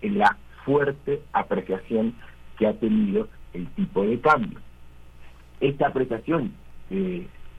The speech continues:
fuerte del tipo de cambio refleja que nuestra moneda es cada vez más fuerte, y esa moneda cada vez más fuerte tiene dos efectos. Por un lado,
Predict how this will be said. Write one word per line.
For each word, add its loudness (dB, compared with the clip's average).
fuerte 2
del -4
tipo 0
de 4
cambio 2
refleja 0
que 2
nuestra 0
moneda 4
es -4
cada 4
vez 2
más 0
fuerte, 2
y 0
esa 0
moneda 4
cada 4
vez 2
más 4
fuerte 2
tiene 0
dos 2
efectos. -2
Por 4
un 4
lado, 4